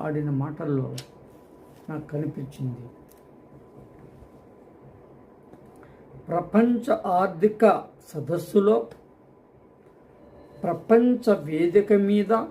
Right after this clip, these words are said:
అమెరికా అధ్యక్షుడు ట్రంప్ గారు భారతదేశాన్ని అవమానించినప్పుడు Google సీఈఓ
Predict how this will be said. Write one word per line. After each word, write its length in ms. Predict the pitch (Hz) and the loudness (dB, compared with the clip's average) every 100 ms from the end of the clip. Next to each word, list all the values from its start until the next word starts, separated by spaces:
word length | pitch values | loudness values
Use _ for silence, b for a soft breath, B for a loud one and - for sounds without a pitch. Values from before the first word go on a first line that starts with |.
| - - - - - - - - - - - - - - - - - - - - - - - - - - | -14 -20 -20 -20 -20 -20 -20 -20 -20 -20 -20 -20 -20 -20 -20 -20 -20 -20 -20 -20 -20 -20 -20 -20 -20 -12
అమెరికా 680 | 156 165 190 202 233 196 175 | -4 0 2 2 2 4 4
అధ్యక్షుడు 640 | 165 143 170 - 175 151 | 0 -6 -8 -6 -6 -4
ట్రంప్ 460 | 151 - 147 185 202 | -4 -4 -4 -4 0
గారు 640 | 220 202 165 151 147 127 127 - - - - - - - - - - - - - - - 151 | 4 6 4 2 -6 -12 -16 -20 -20 -20 -20 -20 -20 -20 -20 -20 -20 -20 -20 -20 -20 -20 -14
భారతదేశాన్ని 1600 | 143 143 160 220 247 214 233 220 - 185 170 165 160 156 135 123 - - - - - - | -10 -2 2 4 2 2 4 4 4 -2 0 -2 -2 -2 -4 -6 -16 -20 -20 -20 -20 -14
అవమానించినప్పుడు 1400 | 151 147 180 208 233 240 214 196 - 180 156 - 180 180 135 - - - - - - - - - - - - - | -6 -4 0 2 4 2 0 -2 -6 -6 -6 -6 -4 -2 -4 -12 -20 -20 -20 -20 -20 -20 -20 -20 -20 -20 -20 -14
Google 560 | 139 143 190 202 254 254 | -10 -2 0 2 0 0
సీఈఓ 760 | - 196 170 170 147 156 139 | -2 -4 -2 -2 0 0 0